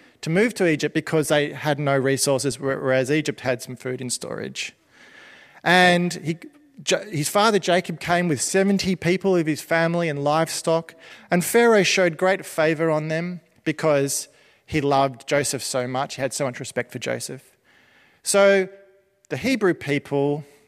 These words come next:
um, the peop-, the people of Jacob, Jacob's also got the name Israel, which is where we get the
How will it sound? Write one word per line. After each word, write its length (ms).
um, 420
the 60
peop-, 340
the 60
people 280
of 120
Jacob, 400
Jacob's 320
also 260
got 200
the 80
name 360
Israel, 560
which 140
is 80
where 80
we 100
get 120
the 200